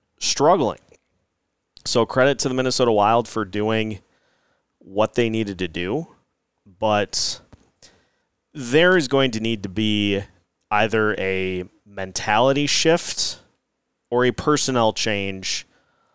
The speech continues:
on special teams, because those power plays that the Wild had throughout the course of the night were some of the worst of the year. I mean, you have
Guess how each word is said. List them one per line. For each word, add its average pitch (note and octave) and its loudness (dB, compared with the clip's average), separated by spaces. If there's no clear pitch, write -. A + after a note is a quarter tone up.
on G#2+ 2
special G2+ 0
teams, F2+ -8
because A2+ 0
those C#3 0
power C#3 4
plays A2+ 2
that G#2+ -2
the G#2+ -4
Wild G#2 4
had G2 0
throughout A2+ 4
the - -10
course A#2 2
of G#2 -8
the G#2 -2
night G2+ 0
were G#2+ 0
some A2+ 0
of F#2+ 0
the G2+ -2
worst F#2+ -4
of F#2 -8
the F#2+ -8
year. E2+ -10
I G2+ -2
mean, G2 -4
you A#2 4
have A2+ 2